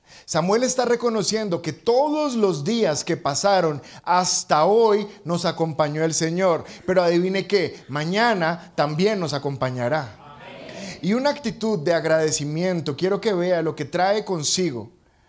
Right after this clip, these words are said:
Speaker 1: Tener una actitud de ser agradecidos produce algo. Verso trece. "De modo que los filisteos fueron sometidos y no volvieron a invadir Israel por algún tiempo.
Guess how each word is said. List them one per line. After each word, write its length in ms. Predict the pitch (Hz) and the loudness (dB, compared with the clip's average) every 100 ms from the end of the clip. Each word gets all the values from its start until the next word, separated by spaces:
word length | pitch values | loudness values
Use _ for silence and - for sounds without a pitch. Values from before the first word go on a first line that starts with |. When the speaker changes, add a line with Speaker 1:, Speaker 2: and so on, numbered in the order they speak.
| _ - - | _ -20 -4
Speaker 1:
Tener 280 | 175 180 208 | -2 2 2
una 160 | 226 | 0
actitud 440 | 240 208 175 214 196 | -2 -6 -4 -2 -2
de 140 | 156 | -2
ser 200 | - 190 | -2 0
agradecidos 800 | 208 214 202 156 135 185 151 143 - - _ | 0 2 2 0 0 0 0 -4 -12 -20 _
produce 500 | 190 180 190 208 180 | 0 2 2 2 2
algo. 360 | 165 143 120 123 | 2 0 -2 0
Verso 340 | 180 185 202 | 0 0 -4
trece. 440 | 208 190 - 117 - _ _ - - - _ | -2 -2 -2 -6 -12 _ _ -20 -20 -20 _
"De 120 | 151 | -2
modo 300 | 185 247 302 | 2 2 2
que 100 | 269 | 0
los 200 | 208 170 | 0 0
filisteos 760 | 180 165 139 - 220 190 143 - | -2 -2 -2 -2 -2 -2 -2 -2
fueron 380 | 185 190 190 | 0 0 0
sometidos 960 | 185 208 185 151 170 170 143 117 - - - - _ | 0 0 0 -2 0 2 0 -2 -6 -8 -20 -20 _
y 100 | 147 | -4
no 160 | 151 156 | 0 2
volvieron 600 | 160 151 139 165 190 208 | 2 0 0 0 0 -4
a 40 | |
invadir 360 | 202 160 139 139 | -2 -2 -2 -4
Israel 520 | 143 139 127 123 123 | -6 -4 -4 -4 -6
por 140 | 117 110 | -6 -6
algún 320 | 110 117 117 | -6 -8 -8
tiempo. 480 | 110 101 95 98 | -8 -8 -10 -18